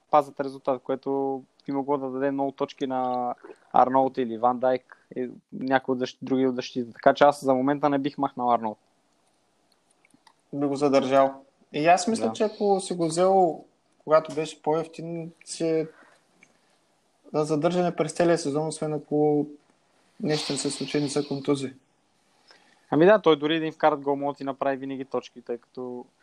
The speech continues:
Speaker 1: до момента не знам дали има гол, обаче доста
Speaker 2: Винаги
Speaker 1: пъти
Speaker 2: е
Speaker 1: излезе
Speaker 2: замесен.
Speaker 1: Да, доста пъти излезе на ситуация. Аз не знам има ли гол до момента, наистина.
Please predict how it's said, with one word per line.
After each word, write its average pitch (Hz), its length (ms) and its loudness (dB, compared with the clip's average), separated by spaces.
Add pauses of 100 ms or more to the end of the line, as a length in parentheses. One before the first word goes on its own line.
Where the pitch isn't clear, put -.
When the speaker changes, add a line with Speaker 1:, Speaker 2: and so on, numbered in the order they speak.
(240)
Speaker 1:
до 123 80 0
момента 143 340 4
не 131 80 2
знам 143 200 2
дали 151 160 0
има 143 160 0
гол, 117 280 0 (480)
обаче 135 580 -2 (960)
доста 139 440 0
Speaker 2:
Винаги 165 140 6
Speaker 1:
пъти 165 140 8
Speaker 2:
е 170 40 10
Speaker 1:
излезе 165 120 8
Speaker 2:
замесен. 143 480 2 (400)
Speaker 1:
Да, 123 460 4
доста 127 340 0
пъти 139 220 0
излезе 139 240 4
на 131 140 0
ситуация. 135 360 4
Аз 160 100 0
не 151 60 -8
знам 147 180 0
има 170 140 -2
ли 202 60 -2
гол 202 200 0
до 139 100 -4
момента, 117 400 -6
наистина. 117 300 -10